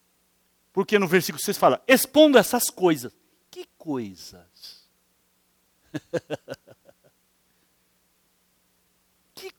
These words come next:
coisas? "Expondo essas coisas aos irmãos."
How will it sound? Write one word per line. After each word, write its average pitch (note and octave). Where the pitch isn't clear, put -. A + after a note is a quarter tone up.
coisas? G2+
"Expondo A#3+
essas A3+
coisas A#3
aos A3+
irmãos." G3+